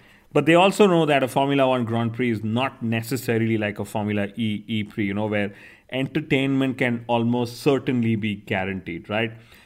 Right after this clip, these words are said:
So it seems like Zandvoort is trying to control all the variables that they can possibly control. Like, we've seen, you know, how there's a lot of talks of their banking and how it's gonna make a big impact in the race.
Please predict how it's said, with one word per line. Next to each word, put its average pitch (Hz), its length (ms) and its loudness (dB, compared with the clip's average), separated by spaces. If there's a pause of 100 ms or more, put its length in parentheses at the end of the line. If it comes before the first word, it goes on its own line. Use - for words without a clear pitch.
So - 180 0
it 143 160 0
seems 226 200 2
like 160 140 2
Zandvoort 165 400 4
is 131 160 0
trying 143 180 0
to 143 60 0
control 139 420 2
all 147 340 6
the 135 420 2
variables 123 680 2
that 113 400 -2 (100)
they 117 140 -2
can 139 400 2
possibly 117 480 0
control. 110 400 -2
Like, 107 260 -2
we've 113 160 -2
seen, 135 300 -4 (320)
you 131 60 -4
know, 143 140 2
how 131 380 2
there's 123 260 0
a 117 40 0
lot 113 220 4
of - 200 -6
talks 117 400 0
of 113 220 -4
their 110 180 0
banking 107 580 -2
and 101 120 -2
how 107 160 -2
it's 104 120 -4
gonna 104 200 -4
make 98 200 -4
a 101 40 -4
big 95 340 -6 (200)
impact 117 480 -2
in 107 100 -2
the 101 80 -4
race. 104 380 -2